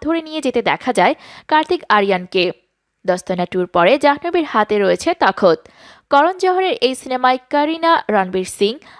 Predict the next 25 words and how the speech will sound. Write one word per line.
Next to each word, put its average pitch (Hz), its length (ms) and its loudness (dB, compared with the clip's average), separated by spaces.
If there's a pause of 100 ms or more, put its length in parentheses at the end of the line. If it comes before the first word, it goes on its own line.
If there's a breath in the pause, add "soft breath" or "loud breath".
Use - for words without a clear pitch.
(100 loud breath)
আলিয়া, 320 460 2
বিকি 220 340 -6
কৌশলদের 185 640 -2
সঙ্গে 185 360 -4
স্ক্রিন 294 280 -10
শেয়ার 330 280 0
করবেন 233 420 2
জাহ্নবী 320 400 0
কাপুর। 180 460 2 (440 soft breath)
এর 208 240 2
আগে 185 340 2
ধড়ক 240 440 2
ছবিতে 339 340 0
বলিউডে 269 500 2
পা 190 240 4
রাখেন 180 300 -4
জাহ্নবী। 196 560 -2 (440 soft breath)
সম্প্রতি 247 540 2
ঘোস্ট 247 360 2
স্টোরিজ 320 500 0
ওয়েব 202 200 4
সিরিজেও 214 440 -2
অভিনয় 349 440 0
করেছেন 320 400 -2
তিনি। 185 420 -6